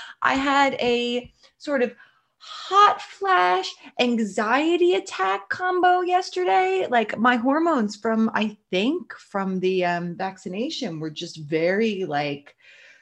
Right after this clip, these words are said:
out of whack for several days afterwards. And yesterday I took, um, my kid to the store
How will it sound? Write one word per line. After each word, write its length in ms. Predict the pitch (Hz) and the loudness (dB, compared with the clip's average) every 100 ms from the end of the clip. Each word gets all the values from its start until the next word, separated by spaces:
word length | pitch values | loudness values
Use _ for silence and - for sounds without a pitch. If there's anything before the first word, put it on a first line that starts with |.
| _ _ _ _ _ | _ _ _ _ _
out 240 | 160 170 175 | 0 2 2
of 220 | 165 160 | -2 -6
whack 600 | 151 160 151 - _ - | -8 -6 -6 -10 _ -20
for 200 | - 170 | -14 -14
several 420 | - 170 151 165 | -12 -14 -10 -10
days 260 | 170 165 170 | -8 -8 -6
afterwards. 520 | 170 175 185 156 151 | -6 -6 -6 -6 -6
And 200 | 180 170 | -10 -4
yesterday 560 | 175 202 - 247 202 | -4 -4 -10 -8 -8
I 40 | 180 | -8
took, 260 | - 202 - _ - | -12 -20 -20 _ -16
um, 360 | 175 165 175 | -14 -14 -16
my 100 | - | -18
kid 240 | 175 - 202 | -18 -16 -16
to 80 | 202 | -14
the 100 | 202 | -16
store 560 | - 302 302 269 262 | -12 -10 -6 -8 -10